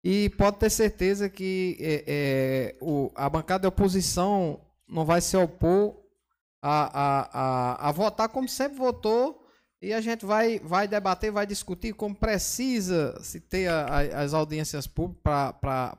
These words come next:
pra debater a, a peça orçamentária. A gente vai debater no, no momento oportuno e, consequentemente, votará. A gente entra em, em recesso,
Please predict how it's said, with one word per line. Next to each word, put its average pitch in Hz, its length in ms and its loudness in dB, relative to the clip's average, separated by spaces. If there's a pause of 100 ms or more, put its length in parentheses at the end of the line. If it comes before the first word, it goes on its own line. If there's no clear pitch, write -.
pra 123 560 0
debater 147 880 -4
a, 120 520 -6
a 117 40 -10
peça 143 300 -6
orçamentária. 143 720 -4 (540)
A - 40 -20
gente - 60 -18
vai 214 140 2
debater 233 580 4
no, 220 240 -2
no 170 160 -2
momento 170 400 0
oportuno 208 720 -2 (840)
e, 254 240 -4 (320)
consequentemente, 247 840 -4
votará. 233 420 0
A 226 80 2
gente 220 300 -2
entra 226 380 -2
em, 214 280 -4 (380)
em 185 160 0
recesso, 202 1080 2